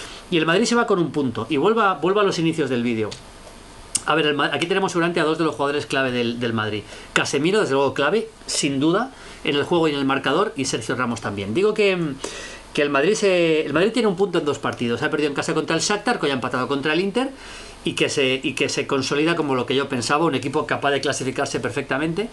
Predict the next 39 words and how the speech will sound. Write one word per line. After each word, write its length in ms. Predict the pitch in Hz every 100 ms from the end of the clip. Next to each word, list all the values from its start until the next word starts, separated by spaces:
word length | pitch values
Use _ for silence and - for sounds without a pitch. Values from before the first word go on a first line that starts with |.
| - - - - -
y 540 | 156 143 135 127 127
ha 60 | 160
empatado 400 | 135 139 147 143
con 100 | 135
el 60 |
Mönchengladbach 560 | 135 131 147 123 135 165
de 80 | 131
forma 220 | 151 131
ago-, 220 | 120 120
agónica. 460 | 117 117 135 123 110
Podía 240 | 131 123
haber 140 | 123 117
sido 260 | 147 123
peor, 300 | 135 185 -
hasta 220 | - 117 131
a 80 |
punto 180 | 139 135
de 80 | 123
ser 160 | 135 113
peor. 220 | 180 - - - - - - -
Pero 160 | 135 117
un 100 | 135
punto 280 | - 170 165
en 80 | 160
dos 140 | 160
partidos 400 | 156 139 165 175
después 260 | 135 135 147
de 80 | 151
no 100 | 156
haber 120 | 151
jugado 320 | - 147 143
contra 280 | 151 135 139
el 100 | 147
Inter, 360 | 170 - 180
ninguno 320 | 180 135 139 151
de 60 |
los 100 | 135
dos 80 | 143
partidos, 500 | - 135 156 190 -